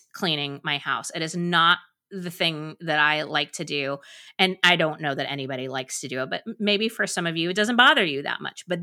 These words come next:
that bugs me. I have no interest in cleaning toilets on the weekend or scrubbing floors or whatever. And m-, having money has allowed me to have the choice, the option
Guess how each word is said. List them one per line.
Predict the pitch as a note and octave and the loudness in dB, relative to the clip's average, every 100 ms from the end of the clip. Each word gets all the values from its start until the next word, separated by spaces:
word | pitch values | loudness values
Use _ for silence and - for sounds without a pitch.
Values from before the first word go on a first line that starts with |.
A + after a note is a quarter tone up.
| F3 | -2
that | F#3+ F#3+ G#3+ B3 - _ _ _ - | 2 8 8 8 4 _ _ _ 4
bugs | F3 E3 C3 | 4 2 -8
me. | A2+ - - - | -12 -16 -20 4
I | G#3 | 8
have | A3+ G3+ | 8 6
no | G3+ G#3+ A3 | 4 2 2
interest | G3+ F#3+ E3+ - - | -2 -2 -4 -4 -6
in | E3+ E3 E3+ | -4 -4 -6
cleaning | - E3 D#3 | -4 -4 -4
toilets | - D#3+ D#3 - | 0 0 0 -2
on | D#3 | -2
the | D#3 | -2
weekend | D3+ D3 D#3 D3+ D3+ D3+ D#3 | -4 -2 -2 -2 -4 -8 -6
or | D#3 D3 | -6 -4
scrubbing | - E3 D#3 D3+ | 0 0 -2 -8
floors | - D#3 D3+ D3 D3 C#3+ D3+ F3 - | -6 -4 -2 -2 -2 -4 -6 -6 -4
or | D3+ | -4
whatever. | D3 D3 D3 E3 _ _ _ _ - _ | -2 -4 -6 -10 _ _ _ _ -20 _
And | F#3+ F#3+ F#3+ - _ | 4 4 2 -6 _
m-, | F3+ F#3+ - | -6 -4 -2
having | F#3 A3 C#4+ C4 | 2 4 2 2
money | F#3+ E3 D#3 D#3 D#3+ | 0 -2 -4 -6 -6
has | - E3 D#3+ D#3 D#3 D#3+ - - | 0 0 0 -2 -4 -6 -10 -8
allowed | E3+ D#3+ D#3 D#3 E3 E3+ F3 | -6 0 4 4 2 -2 -6
me | D#3+ | -6
to | D#3 | -6
have | - D#3+ D#3 | -2 0 0
the | D#3+ | -6
choice, | - D#3 C#3 C3 - - _ _ | -6 -4 -4 -4 -8 -10 _ _
the | E3+ F#3 - F3 | 0 0 2 6
option | F3 F3 - - C3+ A#2+ | 6 6 -2 -4 -4 -6